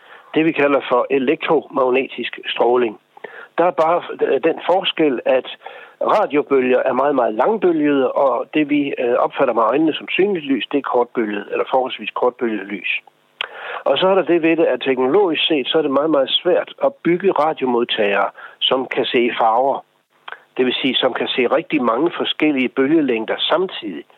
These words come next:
ligesom vores øjne kan. Så radioastronomi svarer til, at man har et filter, hvor man kun observerer et ganske smalt bånd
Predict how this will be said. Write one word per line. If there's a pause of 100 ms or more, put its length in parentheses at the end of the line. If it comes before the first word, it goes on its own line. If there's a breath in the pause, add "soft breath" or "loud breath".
(320 soft breath)
ligesom
vores
øjne
kan. (520 loud breath)
Så
radioastronomi (760)
svarer
til, (100)
at
man
har
et (100)
filter, (380 loud breath)
hvor
man
kun
observerer (360 loud breath)
et
ganske
smalt (320)
bånd